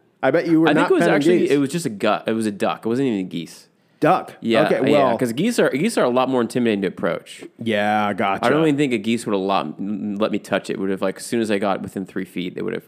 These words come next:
Speaker 2: hissed and attacked you, right?
Speaker 1: Yeah, I bet you're right. Maybe they're
Speaker 2: Yeah.
Speaker 1: all, all hiss, no, no bite. Who knows? Ducks go straight for the bite, huh?
Speaker 2: Do you think you could win in a fight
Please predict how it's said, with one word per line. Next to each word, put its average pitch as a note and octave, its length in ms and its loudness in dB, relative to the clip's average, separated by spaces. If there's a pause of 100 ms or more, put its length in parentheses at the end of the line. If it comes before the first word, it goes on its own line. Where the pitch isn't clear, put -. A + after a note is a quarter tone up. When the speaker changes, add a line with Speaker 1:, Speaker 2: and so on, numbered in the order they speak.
(160)
Speaker 2:
hissed - 360 -8
and - 60 -10
attacked - 440 -12
you, - 60 -16
right? - 120 -8
Speaker 1:
Yeah, F2 140 -4
I - 20 -6
bet E2+ 180 -6
you're F2 100 -6
right. F2 280 -6 (540)
Maybe G2 160 -4
they're G2+ 120 -2
Speaker 2:
Yeah. F#2+ 60 0
Speaker 1:
all, F#2 260 -4 (180)
all F#2+ 200 -2
hiss, - 380 -6
no, F2+ 380 -8
no F#2 160 -8
bite. F#2 320 -8
Who G2 80 -12
knows? F#2 400 -10 (180)
Ducks G#2 320 -2
go F#2+ 140 -2
straight F#2+ 300 -4
for G#2 80 -2
the F#2 60 -4
bite, G2 300 -2
huh? F#2+ 200 -6
Speaker 2:
Do A#2+ 100 0
you C3+ 100 2
think F3+ 140 -2
you F3+ 80 -8
could A2 260 -4
win A2 560 -2
in G2+ 120 -2
a F#2 60 -4
fight G2 440 -4